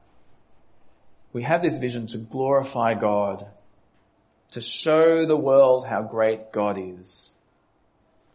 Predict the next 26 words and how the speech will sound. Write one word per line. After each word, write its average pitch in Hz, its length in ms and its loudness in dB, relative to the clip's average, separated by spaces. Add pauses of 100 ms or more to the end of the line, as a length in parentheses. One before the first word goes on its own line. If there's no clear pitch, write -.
(800)
And 107 100 -14
so 143 100 0
as 147 140 2
we 151 100 -4
seek 170 580 -4
this 139 280 -4
vision, 113 640 -8 (1500)
may 175 840 -2 (720)
we 135 200 -4
see 160 500 0
the 127 140 0
glory 143 680 2
of 143 120 -6
God 110 520 0
more 127 460 0
and 135 160 -4
more 120 500 -2 (760)
in 123 160 -4
our 131 280 4
own 147 80 -2
hearts 113 640 -6 (420)
and 113 100 -8
in 117 140 -6
our 120 180 0
own 131 140 -2
minds 92 600 -8